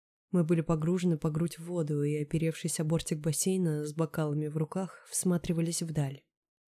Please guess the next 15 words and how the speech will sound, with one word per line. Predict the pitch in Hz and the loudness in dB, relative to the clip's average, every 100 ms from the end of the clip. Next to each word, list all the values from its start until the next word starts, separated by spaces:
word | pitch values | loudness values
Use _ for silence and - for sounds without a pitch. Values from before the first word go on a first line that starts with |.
| _ | _
Перед | 220 190 165 | 6 6 6
глазами | 185 180 190 196 190 | 4 4 4 4 4
развернулась | 170 160 165 170 180 185 170 - | 4 2 2 4 4 4 2 4
невероятно | 170 170 175 170 180 - | 4 4 4 2 0 0
сказочная | 175 - 180 175 175 - 170 160 | -2 0 -2 -2 -2 0 0 0
панорама | - 175 165 165 170 | 2 2 2 2 0
города. | 165 156 151 151 151 156 _ _ _ _ _ _ _ _ | 0 -2 -2 -4 -10 -14 _ _ _ _ _ _ _ _
Здания | 175 160 175 180 175 | -2 4 6 6 6
с | 160 - | 4 2
высоты | 165 - 160 175 | 0 0 0 -2
двадцать | 151 175 175 170 - | 0 -4 -2 -4 -2
пятого | 175 170 160 | -2 0 -2
этажа | 151 160 156 175 170 | 0 -2 -2 -4 -6
казались | - 156 165 165 156 | -4 -2 0 0 0
игрушечными – | 175 165 175 - - - 151 147 147 | -2 0 0 -2 -6 -4 -4 -4 -8